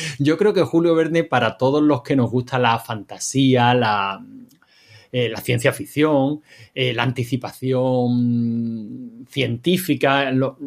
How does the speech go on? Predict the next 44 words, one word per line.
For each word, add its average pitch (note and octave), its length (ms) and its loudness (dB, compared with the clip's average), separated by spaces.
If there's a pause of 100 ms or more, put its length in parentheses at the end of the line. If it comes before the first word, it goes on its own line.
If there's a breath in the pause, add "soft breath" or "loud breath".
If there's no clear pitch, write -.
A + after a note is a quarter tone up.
(160)
llámalo F3 380 0
como E3+ 160 0
lo B2+ 120 2
quieras A#2+ 260 0
llamar, G2 280 -10
¿no? A2 180 -6
Pero G#2 180 -4
yo A#2+ 180 -4
creo D3+ 200 2
que D3 100 2
es A#2+ 100 2
un C3 220 4
nombre C#3+ 320 4
que C3 120 0
se A#2 180 -4
nos, G2 320 -8 (260)
se - 220 -2
nos G#2+ 160 -6
queda. G#2 340 -4 (520 loud breath)
Se C3 200 -4
nos A2+ 100 -8
queda D3+ 240 -2
por C#3 140 0
muchas C3 340 -2
razones, A#2 520 -4
¿no? A#2+ 260 -6
Yo, G#2 200 -8 (600)
en B2+ 120 -8
esos C#3 240 -2
programas C3 580 0
de A#2+ 400 2
cine, C3+ 340 2
días A#2 260 -4
de G#2 100 -14
cine C3 500 -4
y A2+ 60 -6
tal B2 220 -2
que B2+ 100 -6
había A#2 260 0
en A#2 100 0
nuestro, A#2+ 680 2
en A2+ 480 -6 (360)
nuestra C3+ 340 -2
juventud, B2 640 0